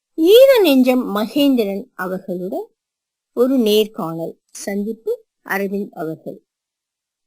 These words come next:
ஒலிவடிவம் சரஸ்வதி தியாகராஜன், பாஸ்டன். தஞ்சாவூரை சேர்ந்தவர் அசோகன். மனநிலை பிறழ்ந்த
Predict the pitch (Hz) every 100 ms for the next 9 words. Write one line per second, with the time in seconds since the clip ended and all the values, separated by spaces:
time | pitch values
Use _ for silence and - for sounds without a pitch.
0 | _ 359 370 381 370 381 539 - _ -
1 | - 302 330 - 359 359 339 285 240 226
2 | 214 208 208 214 _ _ - 185 208 -
3 | - 151 _ _ _ _ _ _ _ _
4 | - 311 403 523 523 440 381 - 285 269
5 | 262 220 226 - _ - 208 - 220 208
6 | 185 - _ _ _ _ _ _ _ -
7 | 262 330 466 453 403 359 262 254 262 262